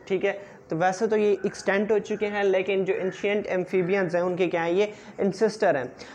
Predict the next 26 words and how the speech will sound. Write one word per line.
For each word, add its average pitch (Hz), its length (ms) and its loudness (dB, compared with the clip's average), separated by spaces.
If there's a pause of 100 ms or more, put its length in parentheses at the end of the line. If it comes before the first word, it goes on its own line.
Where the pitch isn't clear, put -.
(180)
तो, 247 180 10
अ, 220 460 4
इन, 240 160 2
अ, 208 260 4
इसके 208 380 2
बाद, 170 540 2 (180)
ठीक 202 180 2
है, 208 100 4
चलो 220 260 2
हम 208 260 2
यहाँ 196 280 2
से 196 140 -2
आगे 190 360 4
जो 190 140 2
ना 190 100 2
टेट्रापोड्स 185 640 2
को 190 120 0
थोड़ा 180 280 2
discuss 170 420 -2
कर 170 120 2
लेते 165 260 0
हैं। 214 120 0
Tetrapods, 160 760 -2 (1300)
अब 196 160 -6
tetrapods 226 800 2
में, 226 320 0